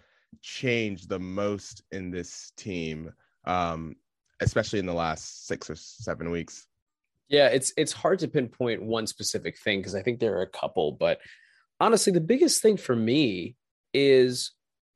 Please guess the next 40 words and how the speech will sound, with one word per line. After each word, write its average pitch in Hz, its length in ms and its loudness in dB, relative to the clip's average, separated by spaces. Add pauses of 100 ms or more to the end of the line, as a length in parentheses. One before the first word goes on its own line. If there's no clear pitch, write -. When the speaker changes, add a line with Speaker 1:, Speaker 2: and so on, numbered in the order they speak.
(100)
Speaker 2:
actually 185 340 2
very 165 200 4
little 151 260 4
to 127 60 -12
do 143 100 -2
with 135 100 -2
football. - 440 -8 (200)
Um, 101 560 0 (880)
the 139 120 2
one 156 320 4
thing 160 280 2
that 117 280 0
I 107 80 0
think 107 320 -8 (140)
Ronald 107 280 0
Koeman 98 240 -4
was 95 220 -4
criticized 101 500 -2
the 92 60 -8
most 90 300 -2
for 87 320 0
was 87 500 0 (280)
just - 160 -2
the 147 80 4
fact 123 260 4
that 113 120 4
his 107 180 -4
team 110 260 -4
didn't 90 260 -4
really 90 240 -2
play 85 500 0
inspirational 82 720 -6
football, - 540 -6
right? 82 200 -2
There's 92 300 -2
no 104 220 0
seeming, 98 720 0 (400)
seemingly 151 340 6
there's 127 200 8
no 120 120 2